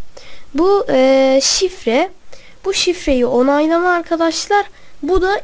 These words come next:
e-posta olacak. Şu an buradan da Tayland'ı seçin arkadaşlar. Hizmet şartlarını ve gizlilik politikasını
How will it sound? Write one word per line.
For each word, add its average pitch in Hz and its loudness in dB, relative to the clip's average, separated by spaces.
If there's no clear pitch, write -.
e-posta 311 0
olacak. 208 -2
Şu - -8
an 302 -6
buradan 311 0
da 370 -2
Tayland'ı 269 -2
seçin - -8
arkadaşlar. 214 -6
Hizmet 302 2
şartlarını 277 0
ve 226 2
gizlilik 254 -2
politikasını 226 -4